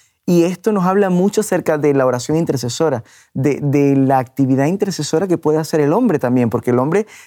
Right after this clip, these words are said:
tiene una posibilidad de intervenir también. Y lamentablemente a veces como que no le damos mucha importancia, pero Jesús reconoce el trabajo que tú estás haciendo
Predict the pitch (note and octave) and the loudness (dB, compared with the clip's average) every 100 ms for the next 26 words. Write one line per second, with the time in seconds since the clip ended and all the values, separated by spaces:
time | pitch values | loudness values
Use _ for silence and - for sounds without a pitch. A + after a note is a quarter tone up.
0 | _ - E3 G3 G#3+ - E3 F3 F#3+ G3 | _ -2 0 0 -4 -2 0 2 2 0
1 | - - F#3 D#3 - D#3+ D3 D3 E3 F#3 | -4 -2 -2 -2 -2 0 2 2 2 0
2 | F#3+ F3 D#3 C#3+ C3 B2+ D3 A#3 A#3+ D3 | -2 -2 -2 0 2 2 2 2 0 0
3 | F3 A#3 G#2+ - _ - - - _ G3 | 2 0 0 -6 _ -20 -20 -20 _ 2
4 | G3 F3 E3+ D#3+ D3+ D3 E3+ G#3 G#3+ A3 | 2 2 2 2 2 0 0 0 0 2
5 | F#3 F#3+ A#3+ A#3 F#3 D#3 D3+ F3+ F#3 F3 | 0 -2 -2 0 0 0 0 0 0 0
6 | F3 F3 E3 D3 - F#3 - C3 C#3+ C3+ | 0 0 -2 -2 -2 -4 -2 -2 0 0
7 | B2+ C3 - F#3 G#3 G3+ - D#3+ D3 D3 | -2 -6 -2 -2 0 0 0 0 0 -2
8 | B2 D3 - - _ - C3 A#2 A#2+ B2+ | -2 -4 -6 -20 _ -4 -4 -2 -2 -2
9 | E3+ G#3 E3+ F3+ F3+ F3+ E3+ G3 G3 A#3 | -4 -2 -2 -2 -2 -4 0 0 2 0